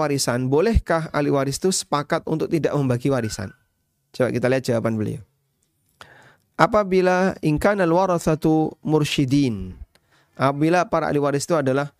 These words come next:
orang-orang yang sudah dewasa. Wattafaqu ala baqa'it tarikati ala haliha. Dan mereka sepakat untuk membiarkan objek warisan itu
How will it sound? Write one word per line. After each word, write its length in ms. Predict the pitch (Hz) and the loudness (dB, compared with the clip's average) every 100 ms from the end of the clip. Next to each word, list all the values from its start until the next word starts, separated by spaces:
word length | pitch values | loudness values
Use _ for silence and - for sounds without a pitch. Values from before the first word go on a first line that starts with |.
| _ _ - | _ _ -4
orang-orang 500 | 143 147 - 151 139 | -2 -2 -2 -2 -2
yang 60 | 127 | -4
sudah 180 | 123 123 | -2 -2
dewasa. 480 | 110 101 101 98 _ _ _ _ _ _ _ _ - _ _ | 0 -2 -6 -12 _ _ _ _ _ _ _ _ -20 _ _
Wattafaqu 800 | - 147 - 190 190 175 - 175 | -2 -2 0 -2 0 -4 -2 0
ala 320 | - 165 165 156 | 0 0 0 0
baqa'it 600 | 143 147 165 160 160 _ | -2 -2 -2 -2 -4 _
tarikati 640 | 185 175 - 156 131 117 | -2 -2 -2 -2 -2 -2
ala 320 | - 131 139 | 0 0 0
haliha. 680 | 127 - 127 117 113 104 101 _ _ _ _ _ _ _ - | -2 -2 -2 0 -2 -4 -6 _ _ _ _ _ _ _ -4
Dan 160 | 131 | 0
mereka 320 | 131 151 170 156 | 2 0 0 -4
sepakat 480 | - 180 - 135 _ _ - | -2 -4 -2 -6 _ _ -6
untuk 320 | 147 151 151 | -4 -2 -2
membiarkan 720 | 156 135 143 165 165 147 135 | 0 2 2 0 0 -4 -4
objek 320 | - 131 131 | -4 -4 -2
warisan 480 | 135 131 127 127 120 | -2 -2 -2 -2 -2
itu 320 | 117 202 240 | 0 -2 -2